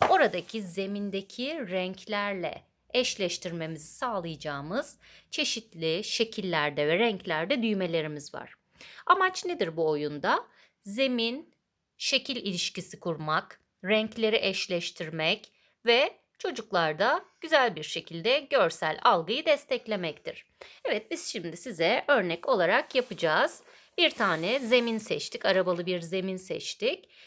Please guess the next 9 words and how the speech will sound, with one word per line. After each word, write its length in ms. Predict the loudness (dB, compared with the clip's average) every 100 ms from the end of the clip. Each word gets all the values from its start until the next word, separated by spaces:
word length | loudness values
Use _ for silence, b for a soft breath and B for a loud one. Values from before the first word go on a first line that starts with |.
| B
Şimdi 560 | -2 0 2 2 2 -2
bunlara 400 | 0 0 2 2
uygun 680 | 2 -2 0 0 0 -2 -8 0
renklerimizi 640 | 2 2 0 -4 -6 -12 -12
kullanarak 760 | -8 -6 -6 -6 -6 -8 -10 b b b b
zeminimizin 720 | -4 -4 -4 -6 -8 -12 -10
üzerine 680 | -6 -2 0 0 -2 -2 -4 -4
düğmelerimizi 640 | -2 0 0 0 0 -4 -2
takıyoruz. 800 | -2 0 2 4 4 2 0